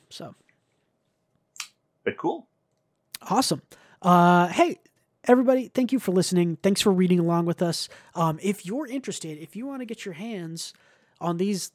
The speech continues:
Speaker 1: like, really, really wonderful hardback editions from Viz, uh, this is, like, fifty-five dollars on, uh, Amazon, which is, like, I was surprised how cheap this is. This is, like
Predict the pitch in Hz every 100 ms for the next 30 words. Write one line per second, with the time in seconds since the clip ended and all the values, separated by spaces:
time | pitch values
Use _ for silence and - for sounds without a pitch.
0 | - 170 - - _ _ _ _ 160 175
1 | 294 381 277 220 185 190 _ 214 208 226
2 | 214 175 180 180 180 147 165 156 156 147
3 | 160 151 165 - 151 147 165 190 254 -
4 | _ _ _ 170 160 170 - 339 269 -
5 | - 180 - 214 202 190 160 165 160 147
6 | 143 190 247 - 156 151 147 143 143 _
7 | _ _ - 139 131 131 - - _ _
8 | _ _ - 147 175 294 330 214 170 160
9 | 160 - 214 269 - 190 190 175 160 165
10 | 147 - - - 220 254 190 170 -